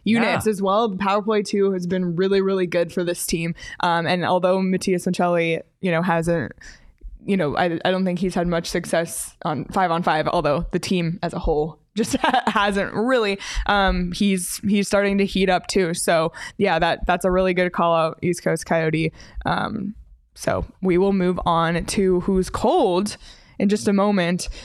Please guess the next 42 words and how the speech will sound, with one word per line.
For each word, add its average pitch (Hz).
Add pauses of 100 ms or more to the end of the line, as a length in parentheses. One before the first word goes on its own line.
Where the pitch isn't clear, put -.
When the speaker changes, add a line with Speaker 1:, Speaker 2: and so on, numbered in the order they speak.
(160)
Speaker 1:
Um, 185
but 190
before 208
we 320
do 247
that, 208
the 202
Sun 285
season 196
starts 175
tomorrow. 165
Speaker 2:
It 170
does? 196
Already? 277
Speaker 1:
Yeah. 202 (440)
Speaker 2:
Oh, 101
now 143
we 190
gotta 196
compete 175
with 147
them 156
too? 156
Speaker 1:
Yeah, 180 (200)
it's -
okay. 202 (180)
Speaker 2:
No, 131
they're 185
gonna 233
be 143
good 156
though. 82 (140)
That's 117
what 127
somebody 104
said. 78
Speaker 1:
It's 185
gonna, 254
they're 226
gonna 320
be 320
good. 247